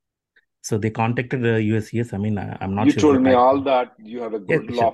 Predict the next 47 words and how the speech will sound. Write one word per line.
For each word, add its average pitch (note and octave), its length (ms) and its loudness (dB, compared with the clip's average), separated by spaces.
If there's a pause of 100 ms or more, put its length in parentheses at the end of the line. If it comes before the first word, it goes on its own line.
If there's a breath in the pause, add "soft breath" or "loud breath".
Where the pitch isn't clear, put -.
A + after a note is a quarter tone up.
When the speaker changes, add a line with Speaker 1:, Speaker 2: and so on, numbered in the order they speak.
Speaker 2:
firm. G#2+ 260 -8
You G#2 120 -8
don't G#2+ 120 -8
have G2 160 -8
to F#2+ 60 -14
worry F2 180 -6
about D2+ 300 -10
it. - 60 -20 (500)
Speaker 1:
Sure. - 180 0
Speaker 2:
You're A2+ 80 2
good. A2 140 0
Speaker 1:
Rahul, B2+ 100 2
Speaker 2:
Let A#2 60 6
Speaker 1:
one B2 80 4
Speaker 2:
them C3 100 6
Speaker 1:
last C3+ 120 2
Speaker 2:
do A2+ 60 2
their G2+ 140 2
Speaker 1:
question. A2 220 -4
Speaker 2:
work. - 100 -10 (400)
Speaker 1:
Exactly. G#2+ 400 -4 (180 loud breath)
In A#2+ 80 0
the A2 80 2
Speaker 2:
Mm-hmm. B2+ 80 4
Speaker 1:
email D3+ 220 2
approval A2+ 320 0
notification, G#2 600 -2
they G#2+ 100 0 (160)
had, G#3+ 140 0
like, F#3 160 -4 (140)
both, A2+ 180 0 (360 loud breath)
uh, F#2+ 60 -4
U G#2 260 2
S G#2 120 -2
consular, G#2 680 -2 (140)
uh, F#2+ 160 -4
port G2 220 -8
of G2 180 -4
entry, F#2+ 500 -4
like, F2+ 180 -10
you G2 60 -6
know, G2 60 -6
Hyderabad, F#2+ 480 -6
and G#2 140 -2
they G#2+ 100 0
also G#2+ 240 -4
has, G2+ 200 -2